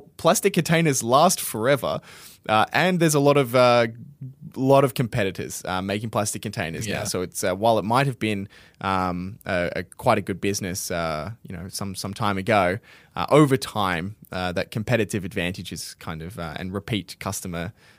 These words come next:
Speaker 1: uh, uh, uh, orders has kind of dwindled over time. So,
Speaker 2: Mm.
Speaker 1: um,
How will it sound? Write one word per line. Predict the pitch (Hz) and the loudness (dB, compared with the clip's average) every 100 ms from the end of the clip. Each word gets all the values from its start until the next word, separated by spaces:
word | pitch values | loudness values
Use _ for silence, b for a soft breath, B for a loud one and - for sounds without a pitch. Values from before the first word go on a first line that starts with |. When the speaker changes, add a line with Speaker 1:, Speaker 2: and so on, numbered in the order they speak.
| b - | b -8
Speaker 1:
uh, | 85 82 85 120 - | -8 -8 -10 -12 -10
uh, | 101 98 - - | -10 -10 -12 -12
uh, | 101 - | -12 -6
orders | 104 98 90 92 | -4 -2 -4 -6
has | 85 | -8
kind | - 87 | -6 -8
of | 80 - 120 | -8 -12 -8
dwindled | 113 104 113 95 82 87 | -4 0 0 -2 -4 -4
over | 80 85 | -6 -6
time. | - 67 60 | -12 -12 -12
So, | - 82 78 | -8 -4 -4
Speaker 2:
Mm. | - 123 113 92 | -4 -6 -4 0
Speaker 1:
um, | 85 82 82 | 2 2 0